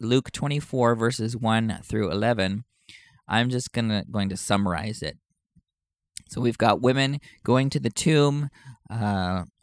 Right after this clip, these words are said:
finding the stone rolled away, but then they see the, uh, empty tomb, the bo-, uh, there's no body. They were pl-,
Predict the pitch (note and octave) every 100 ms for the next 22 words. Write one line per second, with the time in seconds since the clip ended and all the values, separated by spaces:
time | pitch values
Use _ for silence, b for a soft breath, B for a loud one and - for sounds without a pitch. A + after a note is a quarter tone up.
0 | _ _ _ - C3 C3 C3+ B2+ B2 F#2+
1 | B2 A#2+ - A#2 A2+ A2+ - G2+ G2 F2+
2 | A2 D#3 E3 E3 A#2 - A2+ G#2+ A#2+ -
3 | - A2 A2 G2+ - A2+ G2 F#2+ G2+ A2
4 | b b - - _ - G#2 F#2 F#2+ -
5 | G#2+ G2+ G2 - D#3+ D#3+ D#3 - A2+ G2+
6 | G#2+ G#2 G#2 G2 G#2+ G2+ G2+ F#2 A#2 C#3
7 | D3+ D3 - B B - G2 F#2+ A#2